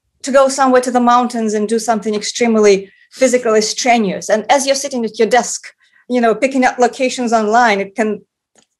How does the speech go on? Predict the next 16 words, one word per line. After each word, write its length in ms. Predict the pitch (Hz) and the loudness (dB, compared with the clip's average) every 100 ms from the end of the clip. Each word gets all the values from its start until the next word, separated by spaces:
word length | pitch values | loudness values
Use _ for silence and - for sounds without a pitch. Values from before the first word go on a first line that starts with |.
| - | -20
feel 440 | - 285 269 262 - | -4 0 0 -2 -4
really 360 | 285 294 233 | -2 2 2
interesting. 760 | 208 403 453 349 - - 175 180 _ - | 2 -6 -4 -6 -6 -6 -8 -10 _ -12
Then 220 | 226 269 277 | 0 0 2
when 180 | 277 | 2
you're 200 | 269 269 | 4 4
there 440 | 233 247 277 349 320 | 4 4 4 4 4
and 160 | 240 233 | 2 2
it's 340 | 233 - - | -2 -4 -4
not 180 | 233 220 | -4 -2
interesting 460 | 233 226 - 240 226 | -6 -6 -6 -4 -4
at 160 | 220 | 0
all, 140 | 294 233 | 0 0
it's 160 | 185 | -2
very 140 | 202 196 | -2 0
difficult. 580 | 233 - 180 - - | -2 -4 -12 -12 -14